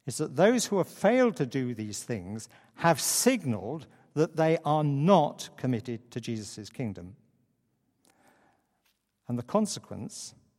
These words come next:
is that they will be excluded from his people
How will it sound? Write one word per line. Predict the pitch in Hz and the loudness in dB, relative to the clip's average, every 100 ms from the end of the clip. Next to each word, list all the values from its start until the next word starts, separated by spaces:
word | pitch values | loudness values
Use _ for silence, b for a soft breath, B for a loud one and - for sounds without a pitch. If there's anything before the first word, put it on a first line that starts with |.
| _ _ _ _ _ _ | _ _ _ _ _ _
is | 135 120 | -8 -6
that | 139 | -8
they | 135 131 | -4 -2
will | 120 | -2
be | 113 120 | -4 -4
excluded | 123 - - - 170 170 - | -4 -8 -6 0 0 0 -4
from | 131 113 | -4 -4
his | 110 | -4
people | - - 127 - 113 107 | -10 -12 -12 -8 -10 -10